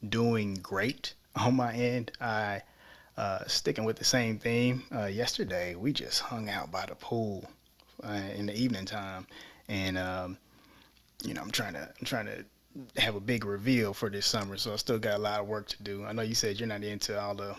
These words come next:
the muscles and stuff, but I got kids that joke on me, so I gotta, <laughs> so I gotta step my game up. I got up this morning, I did some running, um, then I did, uh, I have a heavy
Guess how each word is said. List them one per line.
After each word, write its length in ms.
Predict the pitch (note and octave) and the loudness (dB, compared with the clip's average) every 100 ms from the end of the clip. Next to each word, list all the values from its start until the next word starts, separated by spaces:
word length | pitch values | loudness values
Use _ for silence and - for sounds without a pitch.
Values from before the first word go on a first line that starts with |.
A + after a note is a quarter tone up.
| - | -4
the 100 | G2 | 0
muscles 440 | A2+ A2 - G2+ | 0 0 -2 -6
and 100 | F#2 | -4
stuff, 360 | - G2 G2 - - - - - _ A2 | -2 -2 -4 -8 -20 -20 -20 -20 _ -4
but 200 | G#2 G#2 | -2 2
I 120 | A#2+ | 2
got 240 | G2+ - | 2 0
kids 340 | - A#2 G#2 G2 | -2 -2 -2 -4
that 160 | F#2 | -4
joke 300 | A2 G#2 - | -2 -2 -4
on 160 | F2+ F2+ | -8 -12
me, 200 | - - - | -16 -14 -4
so 300 | - G#2 G2+ | 0 0 2
I 140 | A2 | 2
gotta, 260 | G#2+ G2 F2 | 2 2 0
<laughs> 680 | - - - D3+ - - - - - - - - - - - - - - D#3 - | 0 0 2 2 4 4 6 4 2 -2 -2 0 2 12 12 12 10 10 10 8
so 140 | - | 8
I 80 | E3 | 10
gotta 160 | D3+ | 8
step 240 | - D#3 D3 | 10 8 10
my 100 | C3 | 6
game 320 | C#3 C3 C3+ | 6 8 8
up. 80 | A#2+ | 8
I 80 | B2+ | 6
got 160 | C3+ | 6
up 100 | A#2+ | 4
this 180 | B2 A#2 | 0 4
morning, 340 | B2+ B2+ B2 A#2+ - - - | 8 8 6 2 -8 -14 -6
I 80 | A2 | -2
did 240 | A#2+ A#2+ | 2 4
some 180 | A2 A2+ | 2 6
running, 360 | C3 C3 B2+ - - - - - | 8 8 6 2 -14 -18 -18 -12
um, 580 | B2 A2 G#2+ G#2+ G#2 - - | -2 0 0 0 -2 -6 -8
then 220 | A2 A2 | -4 -2
I 80 | G#2 | -2
did, 320 | A2+ A2 G#2 | 0 0 0
uh, 180 | G#2 A2 | 0 0
I 80 | A2+ | 2
have 200 | A2+ G#2 | 2 2
a 80 | G2+ | 6
heavy 480 | A#2+ B2 A2+ A2 | 6 6 4 -2